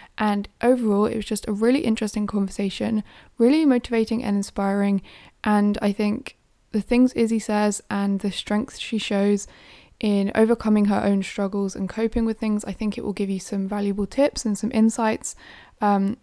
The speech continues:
some information, and perhaps some things that you can also take. And, you know, maybe there'll be things that you relate to that you feel less alone with. I just think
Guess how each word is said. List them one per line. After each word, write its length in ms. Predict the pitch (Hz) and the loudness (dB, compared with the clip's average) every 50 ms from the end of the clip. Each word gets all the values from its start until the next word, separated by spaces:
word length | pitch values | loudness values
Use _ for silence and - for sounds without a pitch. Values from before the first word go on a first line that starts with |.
| - | -12
some 220 | - - 214 - 220 | -10 -6 -4 -2 0
information, 680 | 226 226 - 240 226 220 220 214 - - 214 202 202 | 0 2 4 4 4 4 4 2 2 0 -2 -2 -2
and 220 | - - 208 202 196 | -2 -2 -4 -4 -4
perhaps 300 | 214 196 208 - - - | -4 -4 -6 -6 -4 -4
some 160 | - 208 196 | -2 0 0
things 180 | 208 196 190 196 | 0 0 0 -2
that 120 | 208 - | -4 -4
you 120 | 208 208 | -4 -6
can 180 | 202 - 214 208 | -4 -2 -2 -2
also 280 | 202 196 - 202 196 185 | -2 -2 -2 -4 -4 -4
take. 360 | - - 196 202 202 - - | -4 -4 -4 -4 -4 -4 -4
And, 220 | 202 190 190 185 - - - - - - - - - _ _ | -6 -4 -4 -6 -8 -12 -20 -20 -20 -20 -20 -20 -20 _ _
you 100 | - 233 | -2 0
know, 180 | 202 190 - - | 0 0 -2 -2
maybe 260 | - 214 226 214 226 | 0 2 2 2 4
there'll 160 | 214 214 214 | 2 2 2
be 140 | 202 214 208 | 2 0 0
things 260 | - 202 202 196 185 | 0 2 2 2 0
that 80 | - - | -2 -4
you 140 | - 196 190 | -6 -4 -2
relate 320 | 196 202 214 226 - - | -2 0 -2 -2 -4 -6
to 200 | - - 220 214 202 | -6 -4 -2 -2 -2
that 120 | 196 - | -4 -4
you 120 | - 196 190 | -6 -8 -8
feel 180 | - - 196 | -6 -6 -6
less 240 | 190 190 185 180 - | -4 -4 -6 -8 -6
alone 380 | - 202 202 214 226 233 233 233 | -6 -2 0 0 2 2 4 2
with. 320 | 233 233 233 233 - - - - - - - - - - - _ - | 2 2 0 0 -2 -6 -16 -20 -20 -20 -20 -20 -20 -20 -20 _ 0
I 80 | - 233 | 2 2
just 240 | 214 240 226 - - | 2 2 0 -2 0
think 200 | 226 220 214 | -2 -2 -2